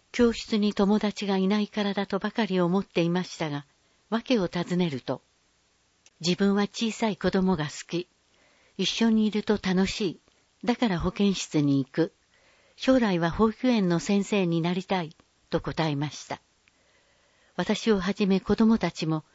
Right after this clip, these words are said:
リサちゃんのことを少しも理解していませんでした。地域からの信頼もありました。近所にいる四名の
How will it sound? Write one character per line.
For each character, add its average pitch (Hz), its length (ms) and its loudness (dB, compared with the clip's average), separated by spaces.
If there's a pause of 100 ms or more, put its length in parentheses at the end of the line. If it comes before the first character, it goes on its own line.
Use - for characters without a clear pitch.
(340)
リ 214 100 0
サ 220 160 -2
ち 208 120 -2
ゃ 185 40 2
ん 185 60 0
の 180 140 0
こ 190 100 -6
と 190 180 0
を 175 60 0
少 - 240 0
し 233 160 -2
も 220 120 4
理 208 120 -2
解 185 240 -2
し - 160 -10
て 156 80 0
い 156 100 0
ま 185 140 2
せ 196 180 2
ん 143 100 0
で 123 100 -4
し - 180 -16
た。 - 140 -8 (1120)
地 226 200 0
域 - 200 -8
か 180 120 0
ら 170 100 2
の 160 140 0
信 202 280 0
頼 190 240 2
も 180 140 2
あ 151 80 0
り 160 100 -2
ま 160 160 0
し - 160 -14
た。 - 140 -6 (960)
近 254 240 2
所 196 160 4
に 165 180 2
い 160 60 -2
る 156 160 0
四 226 240 4
名 160 220 2
の 139 200 0